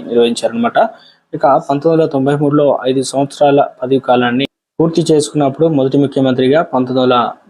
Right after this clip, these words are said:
తొంభై ఎనిమిదిలో కాంగ్రెస్ నేతృత్వంలో సంకీర్ణంగా కుప్పకూలినప్పుడు పన్నెండు రోజులు ముఖ్యమంత్రి పదవిని కూడా నిర్వహించారు. రెండు వేల మూడులో రాష్ట్ర కాంగ్రెస్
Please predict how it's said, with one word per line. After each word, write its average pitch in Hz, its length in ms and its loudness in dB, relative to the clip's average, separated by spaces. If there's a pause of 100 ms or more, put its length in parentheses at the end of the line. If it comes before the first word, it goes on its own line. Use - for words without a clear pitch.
తొంభై 139 220 2
ఎనిమిదిలో 147 380 4 (300)
కాంగ్రెస్ 139 420 0
నేతృత్వంలో 127 440 -2
సంకీర్ణంగా 135 720 0 (720)
కుప్పకూలినప్పుడు 147 680 2 (280)
పన్నెండు 131 300 0
రోజులు 143 280 2
ముఖ్యమంత్రి 131 440 -2
పదవిని 127 340 0
కూడా 131 260 0 (300)
నిర్వహించారు. 120 540 0 (420)
రెండు 151 200 2
వేల 170 220 4
మూడులో 143 380 2 (300)
రాష్ట్ర 131 280 2
కాంగ్రెస్ 127 440 0